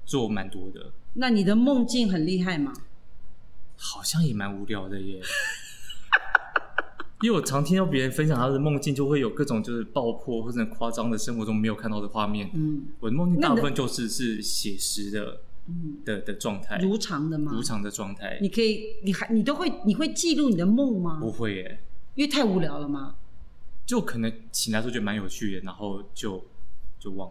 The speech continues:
Speaker 1: 了。
Speaker 2: 你不会写下来，你反而，你反而会去记录生活中的点点滴滴。
Speaker 1: 嗯，梦中的东西反而对我是，我自己觉得还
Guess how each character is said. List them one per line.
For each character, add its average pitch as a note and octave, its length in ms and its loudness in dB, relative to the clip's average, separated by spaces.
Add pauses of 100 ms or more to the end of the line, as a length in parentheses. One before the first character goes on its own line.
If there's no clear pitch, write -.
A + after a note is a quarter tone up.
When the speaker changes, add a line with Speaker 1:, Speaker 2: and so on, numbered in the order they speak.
Speaker 1:
了。 - 80 0 (440)
Speaker 2:
你 G3+ 100 4
不 F#3+ 100 0
会 D4+ 80 4
写 G3 160 0
下 D#3+ 200 0
来， C#3+ 200 -8
你 G#3+ 140 4
反 G3 160 2
而， A3+ 220 2
你 A#3 120 4
反 A3+ 160 2
而 G3 120 2
会 G#3+ 120 0
去 B3+ 140 0
记 B3 240 2
录 A3+ 160 4
生 A#3 260 2
活 F#3+ 120 0
中 G3+ 260 0
的 F#3 100 2
点 E3 180 0
点 D#3+ 220 2
滴 D#3 160 0
滴。 D3 320 -6
Speaker 1:
嗯， G2 260 -4 (580)
梦 F3 220 4
中 B2 160 -2
的 A2+ 80 2
东 G#2 140 0
西 - 20 -2
反 G2 160 -2
而 F2+ 60 -8
对 G2+ 140 -4
我 F2+ 60 0 (120)
是， - 320 -2 (120)
我 - 60 -10 (160)
自 - 120 -6
己 G2+ 100 -2
觉 F#2 160 -6
得 - 60 -8
还 - 100 -8